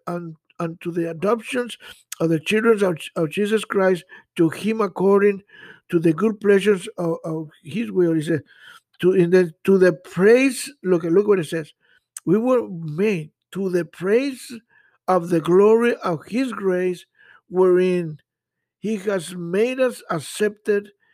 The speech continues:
in the beloved." He said, "In whom we have redeemed."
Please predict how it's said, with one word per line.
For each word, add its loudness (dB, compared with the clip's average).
in -2
the 2
beloved." 2
He -12
said, -8
"In 2
whom 2
we 0
have -2
redeemed." -2